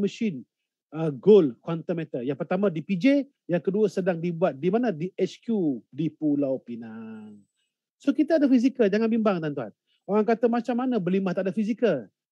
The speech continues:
Ha, so, dunia teknologi, kita harus keluar. Kita harus buka kita punya minda dengan dunia teknologi pada hari ini. Yang paling penting, kita ada fizikal, kita ada digital, kita disandarkan dengan fizikal gold kita.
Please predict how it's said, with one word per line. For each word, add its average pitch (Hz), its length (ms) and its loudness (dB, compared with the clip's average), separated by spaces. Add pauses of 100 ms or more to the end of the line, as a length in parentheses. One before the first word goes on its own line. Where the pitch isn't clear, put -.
(140)
Ha, 143 160 -4
so, 175 240 0
dunia 190 400 2
teknologi, 160 640 -2 (300)
kita 196 320 2
harus 190 320 0
keluar. 170 480 2 (280)
Kita 180 240 -2
harus 170 240 0
buka 160 320 -2
kita 151 240 -6
punya 151 160 -2
minda 151 240 0 (160)
dengan 151 320 0
dunia 185 240 0
teknologi 151 320 -4
pada 135 240 -6
hari 196 160 2
ini. 233 240 2 (160)
Yang 214 160 2
paling 262 240 2
penting, 220 240 2 (240)
kita - 400 -2
ada 160 240 -2
fizikal, 185 800 0
kita 165 240 2
ada 156 80 0
digital, 175 640 2
kita - 240 -4
disandarkan 156 560 -2
dengan 139 280 -4 (360)
fizikal 147 640 0
gold 123 320 -6
kita. 113 240 -12